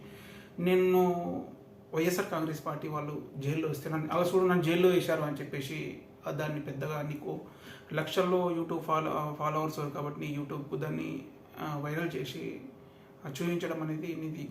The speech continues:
గొప్పతనంగా అయిపోయింది. కానీ ఎప్పుడైతే జగన్మోహన్ రెడ్డి ఓడిపోబోతున్నా అని చెప్పేసి నీకు ప్రజా టాక్స్, అంటే ఈ ప్రజల యొక్క నాడి నీకు దొరికిందో, అప్పుడే మళ్ళీ వెంటనే నువ్వు ఏం చేశావు, పవన్ కళ్యాణ్ జపం చేయడం మొదలుపెట్టావు.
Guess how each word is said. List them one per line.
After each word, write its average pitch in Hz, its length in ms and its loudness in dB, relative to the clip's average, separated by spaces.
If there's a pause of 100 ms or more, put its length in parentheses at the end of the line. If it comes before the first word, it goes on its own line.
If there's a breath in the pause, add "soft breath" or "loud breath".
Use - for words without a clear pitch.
గొప్పతనంగా 165 500 -4
అయిపోయింది. - 440 -8 (1600 loud breath)
కానీ 202 160 6
ఎప్పుడైతే 240 640 6 (640)
జగన్మోహన్ 202 460 6
రెడ్డి 185 220 6
ఓడిపోబోతున్నా 175 680 0
అని 165 120 0
చెప్పేసి 160 720 -6
నీకు 156 560 -6 (160)
ప్రజా 147 240 -4
టాక్స్, - 320 -10
అంటే 160 320 -6
ఈ 156 180 -4
ప్రజల 151 340 -4
యొక్క 160 380 -2 (540)
నాడి 160 300 -2
నీకు 156 200 -4
దొరికిందో, 151 520 -6
అప్పుడే 175 260 -4
మళ్ళీ 165 240 0
వెంటనే 175 260 -4
నువ్వు 170 180 -4
ఏం 156 160 -4
చేశావు, 156 400 -6 (640 loud breath)
పవన్ 185 260 2
కళ్యాణ్ 175 560 0
జపం 156 280 -2
చేయడం 156 300 -2
మొదలుపెట్టావు. - 520 -6